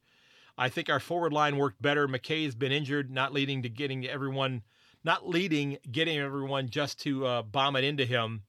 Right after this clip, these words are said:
That's not the way to play once he gets back to full fitness and starts to lo-, uh, to lead, look out." So, and you've got, you know, you got a, you know, couple great options there when he's healthy with he and Curnow. You know, that's,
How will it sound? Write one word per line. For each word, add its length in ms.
That's 240
not 180
the 100
way 140
to 80
play 220
once 280
he 100
gets 180
back 280
to 40
full 220
fitness 400
and 100
starts 300
to 80
lo-, 180
uh, 540
to 100
lead, 260
look 200
out." 320
So, 380
and 220
you've 120
got, 260
you 80
know, 60
you 120
got 180
a, 120
you 80
know, 40
couple 260
great 200
options 360
there 100
when 120
he's 160
healthy 280
with 160
he 140
and 100
Curnow. 380
You 100
know, 40
that's, 400